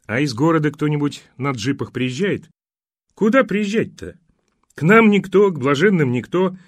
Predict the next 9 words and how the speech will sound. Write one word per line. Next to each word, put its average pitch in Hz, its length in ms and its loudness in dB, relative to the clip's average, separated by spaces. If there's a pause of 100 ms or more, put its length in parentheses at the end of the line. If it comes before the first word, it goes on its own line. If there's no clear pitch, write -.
(200)
«Газпрому» 180 640 0
разве? 85 400 -2 (360)
Только 185 260 2
это 190 120 2
когда 190 280 0
было, 170 500 0
в - 80 -20
Покосе 214 440 -4
ещё. - 300 -10